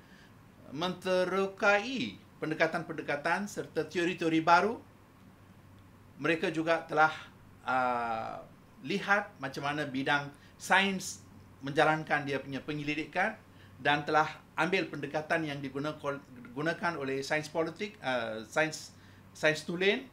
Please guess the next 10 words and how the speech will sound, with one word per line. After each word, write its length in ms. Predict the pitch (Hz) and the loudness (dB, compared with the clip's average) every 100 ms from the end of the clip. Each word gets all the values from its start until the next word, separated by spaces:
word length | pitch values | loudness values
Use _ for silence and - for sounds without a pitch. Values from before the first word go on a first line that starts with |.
| - | -18
ya, 240 | 117 156 - | -10 -10 -8
ubah 240 | 135 143 180 | -2 0 2
suaikan 560 | 220 202 196 165 123 - - - 135 | 0 -2 0 -4 -6 -14 -20 -14 -10
pendekatan 480 | 135 135 151 151 | -6 -2 -2 -2
yang 160 | 139 131 | -4 -6
digunakan 480 | 123 135 139 139 135 120 | -6 -6 -6 -6 -6 -6
oleh 80 | |
sains 480 | 120 127 127 - - - - - - | -8 -8 -10 -12 -16 -20 -20 -20 -4
tulen 320 | 165 196 247 - - - - | 2 2 2 -4 -20 -20 -14
untuk, 560 | 131 131 - 202 - | -8 -6 -2 -2 -2